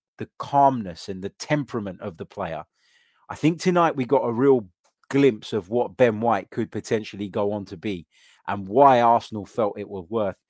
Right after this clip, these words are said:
breaking the bank and spending in excess of fifty million pounds to bring Ben White to the club. I think we saw that tonight. I think you, you got an understanding of, uh, of the attributes that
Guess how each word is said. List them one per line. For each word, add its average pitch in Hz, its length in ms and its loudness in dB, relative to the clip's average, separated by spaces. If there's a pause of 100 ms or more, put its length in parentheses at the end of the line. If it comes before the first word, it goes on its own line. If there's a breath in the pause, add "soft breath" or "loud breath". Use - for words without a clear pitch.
(600 soft breath)
breaking 123 420 2
the 110 100 -4
bank 90 440 -4
and 98 100 -16
spending 101 480 -8
in 101 80 -8
excess - 420 -10
of 104 80 -12 (140)
fifty 120 420 -4
million 107 380 -6
pounds 98 460 -6 (340 soft breath)
to 110 100 -4
bring 104 260 -6
Ben 101 260 -4
White 98 240 -8
to - 80 -20
the 92 80 -12
club. 95 280 -4
I 92 60 -2
think 135 200 -4
we 113 120 -8
saw 123 360 0
that 107 180 -4
tonight. 92 300 -10
I 87 140 -10
think 120 200 -2 (540 soft breath)
you, 117 220 -6
you 117 160 -6
got 135 240 2
an 123 80 0
understanding 117 800 0
of, 90 200 -10 (960)
uh, 110 140 -4
of 107 380 -8
the 110 160 0
attributes 110 720 -6
that 101 220 -6